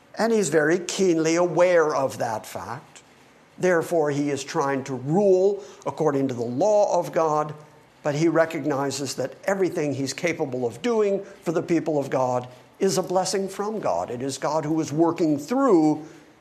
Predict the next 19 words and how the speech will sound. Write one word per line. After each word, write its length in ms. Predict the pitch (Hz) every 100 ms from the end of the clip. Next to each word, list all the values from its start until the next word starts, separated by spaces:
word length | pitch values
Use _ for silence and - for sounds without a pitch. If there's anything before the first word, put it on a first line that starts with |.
| _
his 560 | - 185 165 151 123 - -
chosen 540 | - 139 135 131 117
king. 520 | - 139 117 92 - - - - _ _ _ _ _ _ _
The 100 | 175
first 360 | 170 160 143
line 300 | 165 156 160
is, 340 | 170 170 160 - - -
"O 120 | 190
Lord, 600 | 269 254 220 226 269 277 - - - - _ _ _
O 240 | - 110 139
Yahweh, 880 | 127 120 143 175 127 113 120 185 196 - - - - _ _ _
in 200 | 185 190
your 320 | 185 214 202 185
strength 580 | - 277 294 214 - - -
the 80 | 233
king 340 | 190 180 180
will 160 | 185 196
be 140 | 233
glad." 580 | 233 294 320 185 98